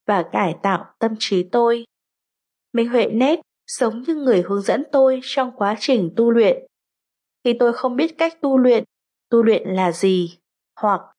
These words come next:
chân tu là gì, thì các bài chia sẻ của học viên đã hướng dẫn tôi cách hướng nội, cách loại bỏ các chấp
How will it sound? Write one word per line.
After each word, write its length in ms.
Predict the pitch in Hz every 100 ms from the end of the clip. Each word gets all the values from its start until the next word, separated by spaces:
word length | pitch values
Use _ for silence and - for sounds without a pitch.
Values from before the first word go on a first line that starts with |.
| _ _
chân 280 | - 269 262
tu 220 | 262 254 233
là 160 | 214 185
gì, 400 | 175 202 190 175 - _ _ _
thì 100 | - 233
các 160 | 302 311
bài 160 | 214 185
chia 180 | 285
sẻ 260 | 269 277 202 180
của 100 | 185
học 160 | 180 -
viên 300 | 240 247 240 - _
đã 80 | 254
hướng 240 | 254 247
dẫn 200 | 247 254 269
tôi 260 | 285 262 247
cách 140 | 302 311
hướng 260 | - 196 233
nội, 240 | 269 208 - _ _ _ _
cách 160 | 320
loại 160 | 294 240 -
bỏ 280 | 202 185 175
các 140 | 254 269
chấp 140 | 320